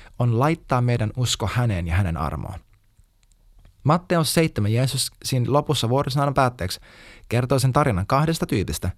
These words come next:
jotka rakentaa talon. Toinen rakentaa hiekalle, toinen rakentaa kivelle.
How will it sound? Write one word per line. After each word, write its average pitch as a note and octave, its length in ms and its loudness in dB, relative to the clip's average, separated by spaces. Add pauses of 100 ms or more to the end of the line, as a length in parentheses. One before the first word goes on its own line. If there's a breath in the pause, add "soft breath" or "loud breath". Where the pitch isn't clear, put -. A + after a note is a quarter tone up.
(300 soft breath)
jotka A2+ 220 -2
rakentaa G#2 440 0
talon. B2 260 -2 (400 soft breath)
Toinen A2+ 280 2
rakentaa G2+ 340 -2
hiekalle, G2+ 520 0 (440 soft breath)
toinen D#3 220 2
rakentaa A2+ 360 -2
kivelle. D#2+ 360 -8